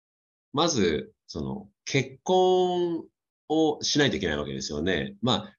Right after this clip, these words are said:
当然、えー、日本だと結婚して子供ができるっていうのがイコールに近いですけど、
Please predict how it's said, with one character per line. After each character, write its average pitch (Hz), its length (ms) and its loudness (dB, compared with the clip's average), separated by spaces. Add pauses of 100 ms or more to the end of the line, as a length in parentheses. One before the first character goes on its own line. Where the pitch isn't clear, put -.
当 185 180 4
然、 175 380 0 (400)
え 101 160 2
ー、 101 40 4
日 135 120 4
本 190 260 4
だ 139 120 -2
と 131 420 -2 (300)
結 123 380 -4
婚 151 300 2
し - 160 -2
て 170 160 0
子 - 160 0
供 104 240 6
が 98 100 4
で 95 160 0
き 104 120 0
る 92 220 2
っ - 40 -20
て 82 100 -4
い 80 40 0
う 78 40 -2
の 80 100 -2
が 80 140 -2
イ 101 200 0
コ 110 160 4
ー 95 60 4
ル 85 80 2
に 69 140 -2
近 82 280 -4
い 73 40 -2
で 69 100 -4
す - 100 -10
け 73 140 -8
ど、 82 440 -4